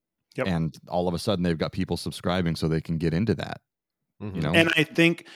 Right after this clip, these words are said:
Speaker 1: this is gonna sound so counter to our, our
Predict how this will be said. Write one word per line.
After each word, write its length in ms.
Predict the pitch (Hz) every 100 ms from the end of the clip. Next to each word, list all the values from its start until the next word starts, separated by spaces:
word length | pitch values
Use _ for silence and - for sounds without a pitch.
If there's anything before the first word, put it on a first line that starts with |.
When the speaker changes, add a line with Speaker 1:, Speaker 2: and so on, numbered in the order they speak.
| - -
Speaker 1:
this 320 | 160 127 143 -
is 220 | 147 104
gonna 160 | 139
sound 260 | 123 139 127
so 340 | - 143 123
counter 480 | 127 113 131 139 123 101
to 240 | 120 110
our, 260 | 104 104 - _ _ -
our 280 | 117 113